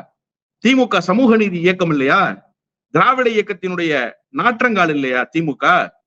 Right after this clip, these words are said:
நீங்க திமுகவையும் பாஜகவையும் ஒரே இடத்துல நிறுத்திட்டு கொள்கை தலைவர்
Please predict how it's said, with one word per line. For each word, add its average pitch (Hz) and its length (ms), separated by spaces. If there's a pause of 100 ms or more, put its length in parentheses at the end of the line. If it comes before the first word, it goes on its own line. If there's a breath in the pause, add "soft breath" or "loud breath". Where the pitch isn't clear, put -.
(240)
நீங்க 208 160
திமுகவையும் 254 680
பாஜகவையும் 233 640
ஒரே 233 180
இடத்துல 214 300
நிறுத்திட்டு 214 340
கொள்கை 254 380
தலைவர் 190 320